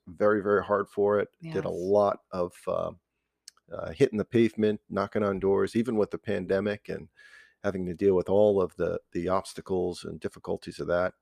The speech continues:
Speaker 1: But, uh, you've done a great job, and I think you've represented your district very well. I've heard an
Speaker 2: Aw.
Speaker 1: amazing things from people who, who see, uh, who see what you're doing,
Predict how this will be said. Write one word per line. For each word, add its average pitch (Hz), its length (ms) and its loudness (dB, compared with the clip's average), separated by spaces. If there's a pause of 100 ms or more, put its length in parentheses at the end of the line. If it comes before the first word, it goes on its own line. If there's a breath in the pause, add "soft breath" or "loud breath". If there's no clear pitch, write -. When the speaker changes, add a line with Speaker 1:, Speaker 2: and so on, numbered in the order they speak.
Speaker 1:
But, 82 140 -8 (200)
uh, 85 160 -8 (300)
you've 104 100 -6
done 110 160 2
a 92 60 -2
great 107 240 4
job, 90 320 0
and 85 100 -4
I 85 60 -6
think - 200 -14
you've 87 280 -12 (320)
represented 90 520 -4
your 76 120 -8
district - 400 -8
very 82 200 0
well. 80 360 -4 (120)
I've 82 160 -14
heard 90 280 -4
an 92 420 -8 (140)
Speaker 2:
Aw. 92 40 -6
Speaker 1:
amazing 104 640 -4
things 90 440 -6 (580 loud breath)
from 90 160 -8
people 95 380 -4
who, 90 420 -4 (200)
who 104 120 -4
see, 110 580 -2 (480)
uh, 87 260 -4 (120)
who 110 120 0
see 151 200 2
what 127 180 2
you're 95 120 0
doing, 82 420 -8